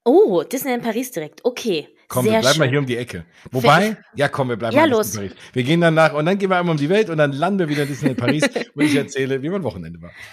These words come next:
Speaker 1: Sehr gut.
Speaker 2: <laughs>
Speaker 1: Ja, das Disneyland Paris hat uns wirklich, ich würde sagen, ein bisschen verwöhnt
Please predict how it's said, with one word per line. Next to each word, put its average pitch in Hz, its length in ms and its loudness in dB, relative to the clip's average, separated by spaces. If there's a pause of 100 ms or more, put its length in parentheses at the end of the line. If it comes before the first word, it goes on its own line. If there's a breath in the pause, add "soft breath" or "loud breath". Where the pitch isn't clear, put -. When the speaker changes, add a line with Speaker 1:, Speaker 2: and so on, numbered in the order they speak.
Speaker 1:
Sehr 190 220 2
gut. 160 320 -2 (160 loud breath)
Speaker 2:
<laughs> - 140 -16
Speaker 1:
Ja, 302 80 4
das 330 120 0
Disneyland 330 340 0
Paris 294 280 0
hat 285 160 0
uns 254 120 -8
wirklich, 262 320 -4
ich 214 300 -6
würde 247 200 -2
sagen, 214 320 0
ein 202 180 -2
bisschen 233 340 -4
verwöhnt 180 920 -4